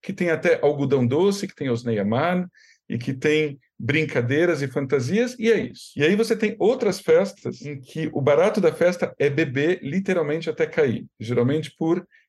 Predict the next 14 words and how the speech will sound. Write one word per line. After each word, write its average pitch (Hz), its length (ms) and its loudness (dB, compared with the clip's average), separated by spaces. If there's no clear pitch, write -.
é, 131 160 0
jovens 147 600 2
na 131 100 -2
faixa 135 280 -2
de 120 100 0
vinte 135 360 -2
anos, 151 300 4
dezoito, 123 480 -2
vinte, 165 340 -4
até 123 140 -4
uns 135 160 0
vinte 127 200 -2
e 131 40 -10
cinco, 214 380 -2